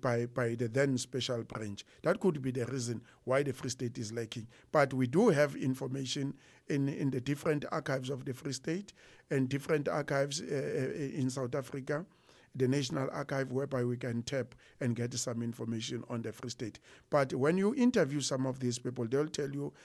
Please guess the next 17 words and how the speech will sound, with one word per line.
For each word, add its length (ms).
that 160
they 240
had 340
these, 380
uh, 40
uh, 640
letters 640
or 240
documents, 720
but 180
because 480
of 120
being 200
afraid 560
of 160
the 100
police, 480